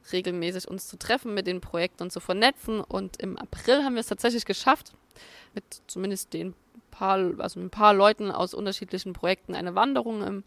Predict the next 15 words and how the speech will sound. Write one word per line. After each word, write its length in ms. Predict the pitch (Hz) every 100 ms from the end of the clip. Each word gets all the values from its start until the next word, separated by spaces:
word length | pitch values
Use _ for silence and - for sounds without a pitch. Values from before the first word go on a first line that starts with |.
| - - - - - _
äh, 260 | 180 196 190
Erzgebirge 640 | - 277 - 220 208 214 202
zu 140 | 185
machen, 600 | 185 190 190 185 180 -
mit 120 | -
dem 140 | 190 190
Agubitz 520 | 185 202 196 185 -
aus 440 | - 185 - - - -
Pörna, 460 | - 196 185 185 185
die 60 | 175
mit 160 | 175 -
uns 220 | 180 -
sozusagen 460 | - 170 175 170
so 100 | 175
eine, 260 | 165 165